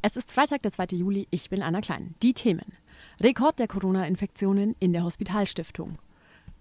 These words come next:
Happy Hour Angebot im Big Mama bis zweiundzwanzig Uhr und auf der Kreisstraße zwischen Biburg und Rommelsried steht eine Ampel. Rekordverdächtig ist die Zahl der Corona-Infektionen im Heim der Hospitalstiftung Dinkelscherben.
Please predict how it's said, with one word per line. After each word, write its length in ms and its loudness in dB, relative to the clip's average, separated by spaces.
Happy 320 4
Hour 240 4
Angebot 480 4
im 100 6
Big 140 2
Mama 500 4
bis 240 0
zweiundzwanzig 680 0
Uhr 240 4
und 280 8
auf 80 6
der 100 -2
Kreisstraße 560 2
zwischen 280 0
Biburg 280 0
und 160 0
Rommelsried 500 2
steht 420 -4
eine 200 2
Ampel. 300 -2
Rekordverdächtig 800 4
ist 120 -4
die 80 -2
Zahl 160 0
der 120 -2
Corona-Infektionen 1000 0
im 200 6
Heim 160 2
der 100 2
Hospitalstiftung 800 0
Dinkelscherben. 600 2